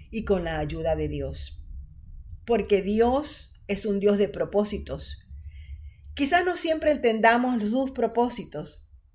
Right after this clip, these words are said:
pero podemos estar seguros de que Él definitivamente los tiene. Al comienzo tal vez nos puede parecer algo terrible, pero cuando nos aferramos a Dios,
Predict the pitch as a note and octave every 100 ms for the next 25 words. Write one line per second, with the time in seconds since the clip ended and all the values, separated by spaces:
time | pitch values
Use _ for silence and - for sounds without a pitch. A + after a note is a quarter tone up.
0 | - - - - A3+ G#3+ A3 B3 B3+ B3
1 | A#3 A#3 A#3 G#3+ A#3+ A#3+ G#3+ G3+ F#3+ -
2 | B3 C4 C4 A#3 A#3 G#3+ G#3 A#3 A#3 A#3
3 | A#3+ A#3+ A3+ A3+ D4+ B3 D3+ - _ _
4 | - _ _ _ _ _ _ _ _ _
5 | - G#3 G#3 G3+ G#3+ B3 B3 B3+ A#3+ F#3
6 | G#3+ G#3+ G#3 G#3+ G#3+ G3 F3+ - G#3+ G3
7 | G3+ G3 G3 G#3+ B3+ B3 B3+ B3 B3 -
8 | - _ B3 B3 A#3+ B3+ C#4 D4 C#4+ C#4
9 | C4+ C4+ A#3 A3+ G#3 A#3+ B3+ B3 B3+ A3
10 | G3+ F#3 F#3 - -